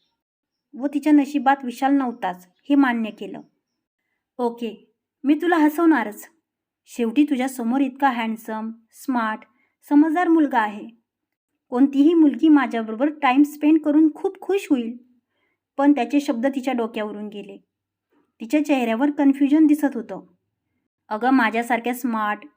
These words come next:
स्मार्ट म्हणजे तरुण, सुंदर, शानदार मुलगा. तो शब्द ऐकून अक्षरा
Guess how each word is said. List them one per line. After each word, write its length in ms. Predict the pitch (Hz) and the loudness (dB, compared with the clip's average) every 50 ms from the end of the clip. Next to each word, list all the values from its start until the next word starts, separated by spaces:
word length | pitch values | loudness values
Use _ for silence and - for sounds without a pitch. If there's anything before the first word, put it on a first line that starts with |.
| _ _ _ _ _ _ _ _ _ _ _ _ _ _ | _ _ _ _ _ _ _ _ _ _ _ _ _ _
स्मार्ट 300 | - _ 285 294 320 302 | -2 _ 2 2 2 2
म्हणजे 200 | - 320 294 339 311 - - | 2 2 2 2 0 -2 -2
तरुण, 460 | 285 269 262 262 262 262 269 262 254 | -2 -2 -2 -4 -2 -2 -2 -2 -4
सुंदर, 580 | - - - 240 233 233 220 233 233 233 226 233 233 _ _ _ | -6 -12 -8 -6 -6 -6 -4 -4 -4 -4 -6 -8 -12 _ _ _
शानदार 400 | - - 254 254 269 277 294 302 | -10 -6 -2 0 0 2 4 4
मुलगा. 340 | 285 262 226 202 - 196 190 - _ _ _ _ _ _ _ _ _ _ _ _ _ - | 4 2 2 -6 -10 -14 -16 -16 _ _ _ _ _ _ _ _ _ _ _ _ _ 0
तो 100 | 254 294 | 0 0
शब्द 340 | 285 - 262 233 226 226 | 0 0 -4 -4 -2 0
ऐकून 320 | 269 262 240 240 294 285 277 | 2 2 2 4 4 4 4
अक्षरा 320 | 247 247 - - 233 269 | 2 -2 -6 -4 -4 -4